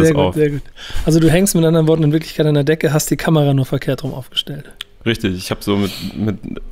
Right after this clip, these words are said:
Speaker 2: doppelseitigen Klebeband, hab ich so mein Laptop, hab ich so oben auch mit an die Decke geklebt. Deswegen liegen meine Haare auch immer so.
Speaker 1: Ja,
Speaker 2: Und,
Speaker 1: ja, das
Speaker 2: ähm,
Speaker 1: erklärt das. Ich wollte jetzt nicht schon wieder mit den Haaren anfangen, deswegen hab ich einen anderen Einstieg
Speaker 2: Schwerkraft,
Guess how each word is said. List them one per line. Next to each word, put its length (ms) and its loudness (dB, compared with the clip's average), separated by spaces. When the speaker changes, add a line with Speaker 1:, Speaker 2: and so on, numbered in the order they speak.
Speaker 2:
doppelseitigen 1200 -2
Klebeband, 440 2
hab 80 2
ich 80 0
so 60 -2
mein 140 2
Laptop, 380 -2
hab 80 0
ich 100 -2
so 320 0
oben 220 0
auch 160 0
mit 160 -2
an 100 0
die 80 0
Decke 260 -2
geklebt. 480 -4
Deswegen 280 2
liegen 220 2
meine 220 2
Haare 240 0
auch 200 -4
immer 240 -4
so. 220 -4
Speaker 1:
Ja, 80 2
Speaker 2:
Und, 240 6
Speaker 1:
ja, 400 6
das 220 4
Speaker 2:
ähm, 60 2
Speaker 1:
erklärt 320 2
das. 180 2
Ich 100 -16
wollte 200 4
jetzt 80 0
nicht 100 2
schon 120 2
wieder 120 4
mit 100 4
den 120 4
Haaren 200 4
anfangen, 280 -2
deswegen 280 -2
hab 80 0
ich 60 -4
einen 80 -4
anderen 200 -2
Einstieg 300 -6
Speaker 2:
Schwerkraft, 560 -2